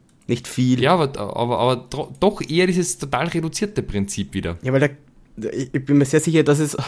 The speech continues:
Speaker 1: aus Gewichtsgründen ist. Sind wir uns ehrlich, der Wagen ist ja auch nicht umsonst schwarz.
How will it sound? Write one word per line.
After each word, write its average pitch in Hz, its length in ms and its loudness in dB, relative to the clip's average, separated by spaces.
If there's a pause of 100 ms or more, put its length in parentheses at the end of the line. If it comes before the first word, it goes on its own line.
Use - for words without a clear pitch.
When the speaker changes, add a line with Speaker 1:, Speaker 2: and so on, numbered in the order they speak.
(140)
Speaker 1:
aus 131 160 -2
Gewichtsgründen 120 760 0
ist. 104 220 0 (180)
Sind 131 120 0
wir 139 60 8
uns 135 120 6
ehrlich, 143 300 4
der 101 120 0
Wagen 120 300 2
ist 135 460 -2
ja 160 120 4
auch 139 60 8
nicht 139 160 4
umsonst 135 440 2
schwarz. - 520 0